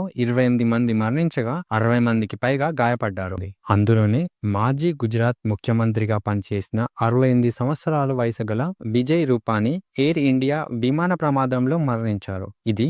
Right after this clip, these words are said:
అహ్మదాబాద్ విమాన ప్రమాదంలో మరణించిన వారి మృతదేహాల గుర్తింపు చాలా క్లిష్టంగా మారింది. ఎందుకంటే అనేక శరీరాలు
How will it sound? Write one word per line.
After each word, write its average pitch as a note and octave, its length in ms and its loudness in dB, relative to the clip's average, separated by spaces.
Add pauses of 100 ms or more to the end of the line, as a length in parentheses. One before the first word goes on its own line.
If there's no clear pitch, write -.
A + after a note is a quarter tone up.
(140)
అహ్మదాబాద్ A2 640 0
విమాన G#2+ 320 -2
ప్రమాదంలో G#2+ 640 -2
మరణించిన G#2 520 -2
వారి A2 300 -2
మృతదేహాల B2+ 720 -4
గుర్తింపు G#2+ 480 -6 (120)
చాలా C3 380 0
క్లిష్టంగా G#2+ 520 -4
మారింది. F#2 440 -6 (140)
ఎందుకంటే G2+ 500 -2 (200)
అనేక D#3 360 2
శరీరాలు A2 500 -4